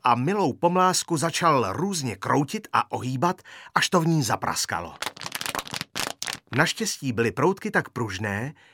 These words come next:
že se zase hned narovnaly, ale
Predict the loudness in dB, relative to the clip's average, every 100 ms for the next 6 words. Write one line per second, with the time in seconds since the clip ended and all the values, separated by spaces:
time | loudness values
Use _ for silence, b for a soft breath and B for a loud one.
0 | b b -2 2 2 2 0 2 2 2
1 | 0 2 2 2 0 0 0 -2 B B
2 | 2 4